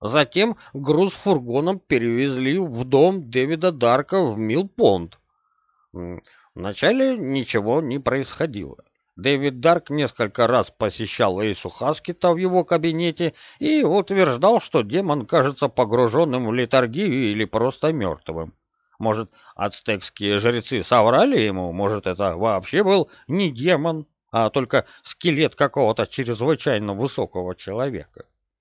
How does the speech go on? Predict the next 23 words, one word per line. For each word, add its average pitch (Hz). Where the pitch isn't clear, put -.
Хаскет, 151
который 226
вначале 214
загорелся 185
этой 214
идеей, 185
да 123
так, 165
что 180
переименовал 170
Арабеллу 151
в 117
Дэвида 107
Дарка, 143
начал 107
сомневаться 160
в 151
успехе 160
мероприятия 151
и 156
жалеть 156
о 135
деньгах, 127